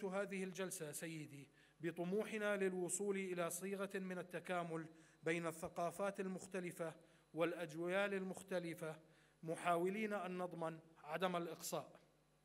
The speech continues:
ستعقد غدًا سموكم جلستان،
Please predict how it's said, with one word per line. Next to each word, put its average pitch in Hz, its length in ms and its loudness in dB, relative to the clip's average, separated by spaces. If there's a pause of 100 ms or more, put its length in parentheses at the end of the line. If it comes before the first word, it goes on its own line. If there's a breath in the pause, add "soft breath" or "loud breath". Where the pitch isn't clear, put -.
(760 loud breath)
ستعقد 220 580 2
غدًا 202 340 2
سموكم 196 760 0 (120)
جلستان، 170 580 0